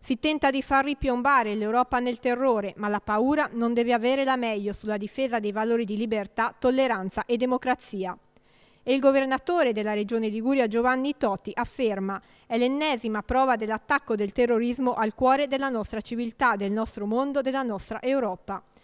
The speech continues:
Oggi siamo tutti cittadini di Bruxelles, come lo siamo stati di Parigi. È la dimostrazione che nessuno è al sicuro e che serve una strategia comune che coinvolga tutti gli Stati.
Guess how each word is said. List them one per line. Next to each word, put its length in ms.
Oggi 400
siamo 300
tutti 300
cittadini 500
di 80
Bruxelles, 720
come 220
lo 100
siamo 260
stati 320
di 120
Parigi. 580
È 100
la 140
dimostrazione 960
che 120
nessuno 520
è 100
al 140
sicuro 580
e 100
che 140
serve 300
una 160
strategia 560
comune 520
che 140
coinvolga 540
tutti 280
gli 120
Stati. 580